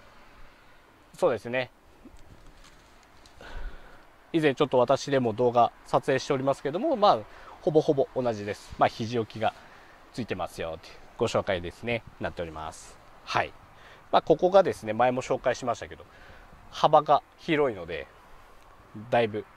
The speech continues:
くつろぎがしやすいです。まあ、お隣の方を、えー、気にすることなく、全然肘置けるかなっていう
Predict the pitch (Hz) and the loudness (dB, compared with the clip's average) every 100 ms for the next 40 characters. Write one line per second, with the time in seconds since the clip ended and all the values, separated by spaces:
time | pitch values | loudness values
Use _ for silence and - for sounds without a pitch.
0 | - 135 - 123 107 101 95 - - - | -10 -8 -6 -6 -6 -6 -12 -12 -14 -20
1 | - - - - - - - - 107 95 | -20 -20 -20 -20 -20 -20 -12 -8 -6 -8
2 | - 92 - - - - - _ 185 156 | -10 -16 -18 -20 -20 -20 -20 _ 0 0
3 | 147 208 214 214 220 - - 233 180 - | 0 2 2 2 0 0 6 6 6 0
4 | - 135 131 123 - - 165 170 190 190 | -4 2 4 2 -2 -2 0 0 2 2
5 | 208 254 247 180 - 101 - 131 139 147 | 2 0 2 2 0 -6 -4 -6 -4 -6
6 | - 147 156 107 - 120 117 107 101 95 | -6 -8 -6 -6 -6 -6 -4 -4 -4 -4
7 | - 85 | -6 -8